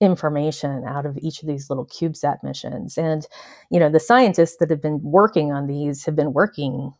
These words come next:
you know, eight, ten years to get some of these missions off the ground. So they're pretty neat little experiments in a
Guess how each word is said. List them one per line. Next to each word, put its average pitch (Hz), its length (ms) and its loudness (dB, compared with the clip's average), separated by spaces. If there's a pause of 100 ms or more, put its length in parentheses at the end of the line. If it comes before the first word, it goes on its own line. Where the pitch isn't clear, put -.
(140)
you 160 80 -4
know, 135 260 -10 (120)
eight, 165 220 0 (120)
ten 165 320 -2
years 160 440 0
to 156 80 -8
get 147 200 -6
some 151 180 -6
of 135 80 -4
these 131 200 -8
missions 151 420 -6
off - 220 -10
the - 100 -12
ground. - 480 -12
So 143 420 -4
they're 165 300 -2
pretty 170 480 -2
neat 185 380 0 (120)
little 147 600 2
experiments 165 1200 -4 (420)
in 170 140 2
a 127 320 -6